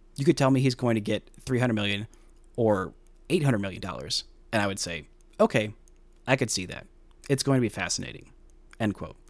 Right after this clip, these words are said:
And that's kind of where we are. Shohei Ohtani is unprecedented. He is a unicorn. And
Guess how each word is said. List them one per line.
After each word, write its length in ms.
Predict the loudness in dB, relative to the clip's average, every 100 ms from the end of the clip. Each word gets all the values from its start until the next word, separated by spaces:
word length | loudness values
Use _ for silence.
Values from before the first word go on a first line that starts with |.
| -20 -20 -6 2
And 200 | 2 4
that's 240 | 4 4
kind 280 | 2 2 4
of 160 | 4 2
where 220 | 4 4
we 120 | 2
are. 300 | -4 -10 -12 -16 -6
Shohei 420 | 0 2 4 2
Ohtani 400 | 4 4 4 0 -6 -18 -16 -16 0
is 460 | 6 6 6 0 -4 -2
unprecedented. 680 | 4 4 4 2 2 -6 -6
He 180 | -2 2
is 240 | 2 0 -2
a 80 |
unicorn. 720 | -2 2 4 4 2 4 2 0 -12 -20 -6
And 420 | 2 6 6 2